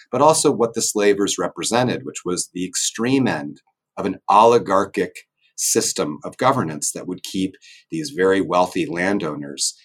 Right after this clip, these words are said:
in control. Because yes, they wanted to overthrow a king, but they didn't want to overthrow themselves in the process. So what they created was a stepping stone on the way to a more egalitarian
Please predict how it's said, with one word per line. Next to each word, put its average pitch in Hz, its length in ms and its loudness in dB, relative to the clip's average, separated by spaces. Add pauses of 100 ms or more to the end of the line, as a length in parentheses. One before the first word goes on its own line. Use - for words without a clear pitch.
(100)
in 92 180 -6
control. 90 800 0
Because 95 260 -4
yes, 120 360 0
they 87 120 -4
wanted 92 320 -2
to - 100 -8
overthrow 80 520 -8
a - 80 -16
king, - 340 0 (560)
but - 80 -10
they 98 100 0
didn't 107 220 0
want 95 160 2
to - 60 -6
overthrow 85 420 -2
themselves 82 640 2
in 76 100 -8
the 78 60 -10
process. - 640 -2 (240)
So - 120 0
what 95 160 0
they 92 140 2
created 104 640 2
was 80 500 -2 (340)
a 98 200 2
stepping 175 460 0
stone 127 420 -6 (340)
on 101 240 2
the 101 100 2
way 120 500 4
to 90 200 -2
a 78 80 0
more 82 220 -2
egalitarian 80 880 -4